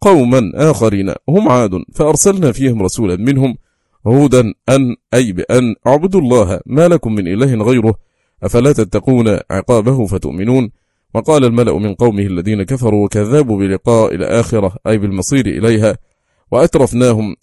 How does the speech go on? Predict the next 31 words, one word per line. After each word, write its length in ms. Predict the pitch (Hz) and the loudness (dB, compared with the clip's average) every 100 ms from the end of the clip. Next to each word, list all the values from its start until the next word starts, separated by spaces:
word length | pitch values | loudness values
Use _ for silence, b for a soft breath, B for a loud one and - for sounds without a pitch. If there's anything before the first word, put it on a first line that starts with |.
| - | -2
نعمناهم، 800 | 135 120 104 107 117 110 110 | 0 0 -2 -2 0 0 -4
"في 80 | 95 | -4
الحياة 360 | 117 95 117 117 | -6 -2 0 0
الدنيا، 480 | 95 98 131 120 113 - _ _ _ - | -2 -2 0 0 -2 -6 _ _ _ 0
ما 280 | 165 190 | 2 4
هذا 180 | 202 165 | 4 2
إلا 280 | - 165 131 | 2 2 2
بشر 400 | 131 147 127 135 | 2 2 2 2
مثلكم 560 | 135 113 117 135 113 107 | 0 -4 -2 -4 -4 -4
يأكل 260 | 82 - | -4 -4
مما 540 | 123 117 135 120 110 107 | -2 -2 -2 -2 -2 -2
تأكلون 580 | 98 - 107 135 117 | -2 -4 -4 -2 -2
منه 180 | 113 123 | -2 -2
ويشرب 460 | 104 101 - 120 113 | -2 -2 -2 -4 -2
مما 540 | 107 131 123 110 127 | -2 -2 -4 -2 -2
تشربون، 600 | 117 98 98 107 139 101 - _ _ _ _ - | -2 -4 -4 -2 -2 -2 -8 _ _ _ _ 0
والله 560 | 143 151 120 95 143 175 _ - | 2 4 2 2 -2 -4 _ -2
لئن 280 | 160 220 | 0 2
أطعتم 640 | - 139 170 - 165 147 123 | -2 -2 -2 0 -2 -2 0
بشرا 520 | 131 - 107 151 160 - | 0 2 2 0 -2 -4
مثلكم"، 540 | 131 139 120 123 98 - | -4 -2 -2 -2 -4 -8
فيه 260 | - 175 165 | -8 -2 -2
قسم 460 | - 143 151 147 156 | 0 -2 0 -2 0
وشرط، 440 | 127 117 98 - 80 - _ _ _ _ - | 0 0 -4 -6 -10 -12 _ _ _ _ 0
والجواب 480 | 180 180 180 202 160 | 0 4 4 4 4
لأولهما 720 | 139 98 117 107 101 135 135 | 2 2 2 0 0 0 0
وهو 340 | 110 101 107 | 0 0 -2
مغن 320 | 110 131 107 85 | 0 0 0 -2
عن 140 | 90 | -6
جواب 320 | 90 110 156 | -2 0 0
الثاني، 520 | 110 - 143 165 160 | -2 -2 0 0 -2